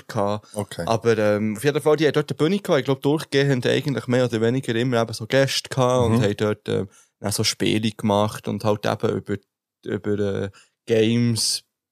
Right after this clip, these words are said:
Speaker 1: Comic, Filme, was auch immer geredet.
Speaker 2: Mhm.
Speaker 1: Ähm,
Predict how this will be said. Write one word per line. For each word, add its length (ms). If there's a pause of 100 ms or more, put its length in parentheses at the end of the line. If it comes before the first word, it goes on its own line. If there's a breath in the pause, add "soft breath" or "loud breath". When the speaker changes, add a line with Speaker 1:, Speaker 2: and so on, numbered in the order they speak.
(180)
Speaker 1:
Comic, 460
Filme, 360
was 220
auch 40
immer 220
geredet. 400 (220)
Speaker 2:
Mhm. 160 (580)
Speaker 1:
Ähm, 580